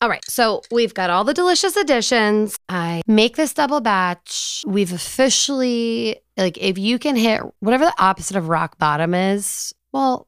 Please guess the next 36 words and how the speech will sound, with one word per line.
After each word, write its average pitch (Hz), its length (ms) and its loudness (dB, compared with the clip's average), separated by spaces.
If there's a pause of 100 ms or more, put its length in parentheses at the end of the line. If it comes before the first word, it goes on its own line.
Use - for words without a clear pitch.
you 262 120 0
know, 170 320 0
maybe 233 240 2
it 208 100 2
wasn't 156 280 -4
the 170 80 -6
opposite. 170 420 -6
We've 220 140 4
hit 269 220 0
rock 175 260 0
bottom. 131 380 -6 (160)
We've 196 240 -2
gone, 208 520 2 (560)
we've 214 200 2
gone 220 280 2
from 196 200 -4
enjoying 208 880 0
a 170 160 -4
fun 202 720 0 (500)
snack - 800 -4 (320)
to 196 680 2
em-, 190 580 2
bathing 185 640 2 (280)
in 170 600 -4 (440)
butter. 180 420 -4 (300)
Like, 208 380 -4
you 208 120 0
know 208 60 2
what 208 100 2
I 180 100 0
mean? 165 300 0
Like, 170 280 -2
we 202 540 -2
have 226 220 -4
gone 175 360 0
from 160 640 -2